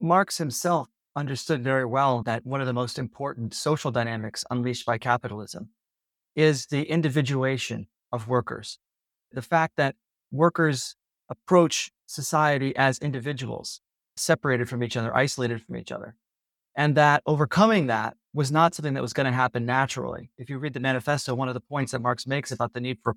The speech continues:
a working class communist political party is the need to form the working class into a class. This would be a political task. This wasn't something that was automatically gonna happen by itself.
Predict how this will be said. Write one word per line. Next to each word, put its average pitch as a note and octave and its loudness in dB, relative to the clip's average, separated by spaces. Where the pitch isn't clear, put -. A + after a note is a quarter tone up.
a G#2+ -16
working B2 -10
class - -2
communist B2+ 0
political D#3+ 0
party - -18
is E3 4
the E3 2
need E3+ 4
to D#3+ -2
form F#3 6
the D3 2
working C#3+ 0
class C3 0
into C3+ -2
a - -2
class. - 2
This D#3 2
would C3+ -2
be C#3 -4
a C3 0
political C#3+ 0
task. E3 -2
This C3 -8
wasn't C3+ -6
something D3 -4
that B2+ -6
was A#2+ -8
automatically C3 4
gonna A#2+ -6
happen A#2+ -4
by A#2 -4
itself. - -4